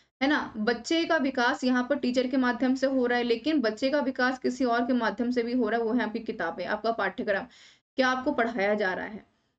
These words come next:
है ना? आप सबको ध्यान में कि एनसीईआरटी में से भी हाल फिलहाल में काफ़ी चैप्टर्स को डिलीट भी किया गया है, हटाया भी गया है। उसका सबसे बड़ा कारण है कि कहीं ना कहीं करिकुलम में थोड़ा सा असेस करके चीज़ों को रिफॉर्म करने की बात कही जा रही है।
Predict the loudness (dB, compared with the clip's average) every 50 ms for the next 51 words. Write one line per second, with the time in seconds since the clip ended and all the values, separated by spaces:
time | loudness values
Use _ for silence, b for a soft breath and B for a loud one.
0 | _ _ -2 0 0 0 0 -2 -2 -6 -6 -2 -2 -2 0 0 0 0 2 2
1 | 2 2 2 2 2 0 0 0 0 0 2 2 0 0 2 2 2 2 2 0
2 | 0 0 0 0 2 0 0 0 0 0 0 2 2 2 2 0 0 0 0 0
3 | -2 -2 -2 -2 -2 -2 0 0 0 0 0 0 0 -2 -2 0 -2 -2 0 2
4 | 2 2 2 2 0 0 0 2 0 0 0 0 0 0 0 0 0 0 0 2
5 | 2 2 2 0 0 -2 -4 -6 -12 -20 -20 _ _ _ -8 -6 -2 -2 0 0
6 | 0 -2 0 -2 0 2 2 2 0 0 0 0 2 2 2 2 2 2 0 0
7 | 0 2 2 2 2 2 2 0 0 0 0 0 0 0 0 0 2 2 2 2
8 | 2 2 0 -2 -4 -10 _ _ _ _ -2 0 2 2 2 0 0 0 -2 -2
9 | -2 -4 -4 -2 0 0 0 0 -2 -2 -2 -2 -2 -2 -2 -2 -2 -2 -2 -2
10 | -2 0 0 0 0 -2 -2 -2 0 0 0 0 0 -2 -4 -4 -6 -4 -2 -2
11 | -2 -2 -2 -2 -2 -2 0 0 0 0 0 0 0 0 -2 -4 -6